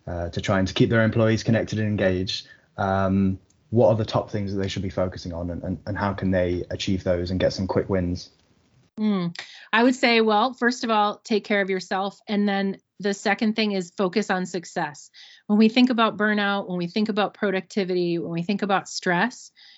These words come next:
Speaker 2: if you can focus on what's working and celebrate that on a weekly basis, you set yourself up to, um, have the energy and the enthusiasm to keep going.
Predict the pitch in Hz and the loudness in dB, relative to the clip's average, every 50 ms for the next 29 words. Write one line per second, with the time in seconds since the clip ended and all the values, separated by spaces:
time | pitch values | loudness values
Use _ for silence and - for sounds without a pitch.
0 | _ _ - 208 220 214 - 220 240 269 - - 339 311 - - 208 196 196 - | _ _ 0 2 2 4 6 6 6 6 4 4 2 2 2 2 2 2 2 2
1 | 233 220 - 185 190 185 180 175 165 - - 165 160 160 165 170 - - 214 220 | 0 2 2 2 2 2 0 -2 -4 -6 -8 -6 -4 -4 -4 -4 -2 0 0 2
2 | 233 226 220 - 185 180 170 175 - 190 170 170 180 170 175 170 160 170 - 165 | 0 0 -2 -2 -2 -2 -2 0 2 4 4 4 4 2 0 0 -2 -2 -2 -2
3 | 160 160 160 160 156 151 156 156 156 - 160 151 151 151 147 160 - - 220 247 | -2 -2 -2 -4 -6 -6 -8 -8 -6 -6 -6 -4 -4 -4 -4 -2 0 0 2 2
4 | 254 - - - - _ _ _ _ _ _ _ - 175 190 220 240 254 254 254 | 0 -2 -8 -18 -20 _ _ _ _ _ _ _ 2 6 10 10 12 12 10 8
5 | - 208 202 - - 196 185 - 196 175 170 170 - 170 151 131 - _ _ _ | 6 2 2 2 0 -4 -2 0 0 0 0 0 -2 -2 -2 -4 -6 _ _ _
6 | _ _ _ _ _ - - - 190 175 170 165 165 160 - - _ _ - 165 | _ _ _ _ _ -6 0 2 4 6 6 4 4 2 -2 -6 _ _ -4 -2
7 | 165 160 156 156 160 - - 175 175 180 175 180 165 156 170 165 147 - 175 160 | -2 0 -2 -2 -2 0 0 2 2 2 0 -2 -2 -2 -2 -4 -4 -4 -6 -4
8 | 156 156 151 151 147 151 160 151 147 160 151 156 151 151 147 147 147 - 175 160 | -4 -4 -6 -6 -4 -4 -4 -4 -4 -4 -4 -4 -4 -6 -8 -8 -6 -6 -8 -8
9 | - - 151 147 143 143 147 - - | -6 -6 -6 -4 -4 -4 -6 -8 -12